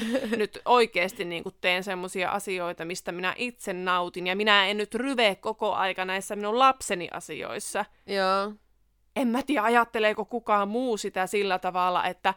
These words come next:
Speaker 2: että no on se tuokin, kun se tolleen noi, mutta itse oma pää on pahin.
Speaker 1: Mm. Niin on. Se on pahin.
Speaker 2: Joo.
Speaker 1: Ja sen takia ehkä se muille kertominenkin on paha, koska jos joku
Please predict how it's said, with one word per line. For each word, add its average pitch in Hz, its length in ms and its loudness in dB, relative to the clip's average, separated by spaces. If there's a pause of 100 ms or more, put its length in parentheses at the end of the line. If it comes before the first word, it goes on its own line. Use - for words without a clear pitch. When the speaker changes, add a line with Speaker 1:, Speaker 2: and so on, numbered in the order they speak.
(360)
Speaker 2:
että 175 260 -6
no 180 100 -2
on 190 160 -2
se 170 80 -6
tuokin, 190 440 0
kun 165 120 -12
se 170 80 -6
tolleen 180 540 -4
noi, 147 280 -4 (340)
mutta 196 400 0 (880)
itse 311 320 0 (180)
oma 226 380 -6
pää 233 280 -6
on 262 180 -8
pahin. 302 480 -10 (540)
Speaker 1:
Mm. 196 520 -8 (680)
Niin 247 240 2
on. 156 220 -2 (320)
Se 214 160 0
on 233 120 0
pahin. 175 460 -2 (200)
Speaker 2:
Joo. 190 400 -4 (560)
Speaker 1:
Ja 170 140 2
sen 190 180 0
takia 220 320 2
ehkä 202 280 0
se 190 240 2
muille 208 380 2
kertominenkin 175 1000 2
on 165 120 0
paha, 170 340 4
koska 165 460 -2
jos 180 400 -2
joku 196 420 -2